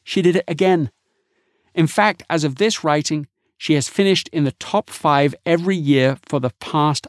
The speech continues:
five years. When we are struggling, instead of doubling down on our efforts, we might consider pausing the action, even for one minute.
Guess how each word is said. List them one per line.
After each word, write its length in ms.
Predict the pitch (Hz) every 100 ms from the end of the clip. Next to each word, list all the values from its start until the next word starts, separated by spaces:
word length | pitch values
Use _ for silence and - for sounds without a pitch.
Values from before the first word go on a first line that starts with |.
| -
five 520 | - - 135 123 120 -
years. 480 | - 127 110 - - - _ _ _ _ _ _ _ _ _ _ _ _ _ _ _ _ _ -
When 160 | 156
we 120 | 180
are 120 | 233 220
struggling, 580 | - 180 156 123 - - _ _ _ _
instead 400 | 165 151 - 202
of 120 | 214
doubling 380 | 165 170 165 156
down 320 | 147 143 151
on 120 | 143
our 120 | 135 127
efforts, 460 | 120 - - - -
we 140 | 156
might 320 | 180 160 165 -
consider 400 | 165 - 147 139
pausing 580 | - - 160 156 147
the 100 | 135
action, 460 | 127 120 - - - _ _ -
even 460 | 170 180 185 180
for 260 | 170 143 135
one 320 | 127 139 131
minute. 400 | 127 117 - -